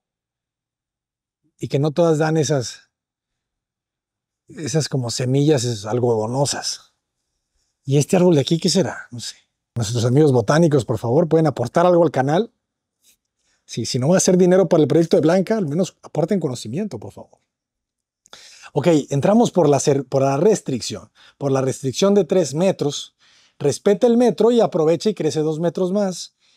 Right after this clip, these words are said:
Fíjense cómo siempre hay que jugar con las mismas restricciones, con los jardines que nos provocamos.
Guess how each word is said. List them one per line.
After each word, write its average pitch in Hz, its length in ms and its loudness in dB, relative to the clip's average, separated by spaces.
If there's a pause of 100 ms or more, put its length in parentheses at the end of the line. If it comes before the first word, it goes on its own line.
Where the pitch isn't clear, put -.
(140)
Fíjense 135 340 -6
cómo 135 380 -6 (440)
siempre 180 300 0
hay 180 60 0
que 190 80 -2
jugar 160 300 0
con 160 160 -2
las 131 120 -4
mismas 143 540 -4 (220)
restricciones, 139 920 -2
con 139 140 -8
los 123 120 -10
jardines 143 380 -4
que - 80 -8
nos 131 140 -8
provocamos. 147 680 -4